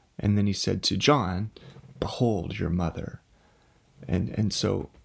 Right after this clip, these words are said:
r-, remember now, Jesus, we've just been reminded that his robes are taken. He's probably absolutely naked, which was, once again,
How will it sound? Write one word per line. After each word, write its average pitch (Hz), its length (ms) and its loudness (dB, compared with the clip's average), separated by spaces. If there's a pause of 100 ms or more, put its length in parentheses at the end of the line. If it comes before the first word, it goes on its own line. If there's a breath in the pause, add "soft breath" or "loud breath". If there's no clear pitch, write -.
r-, - 140 -2
remember 123 420 2
now, 123 420 0
Jesus, 123 500 0 (760)
we've 107 280 -4
just - 260 -2
been 113 160 2
reminded 113 280 2
that 101 140 2
his 92 120 0
robes 107 360 2
are 104 60 -6
taken. 107 380 -2
He's 107 140 -2
probably 120 500 0
absolutely 90 500 0
naked, 95 480 0
which - 260 -2
was, - 220 -4
once 110 180 2
again, 95 440 2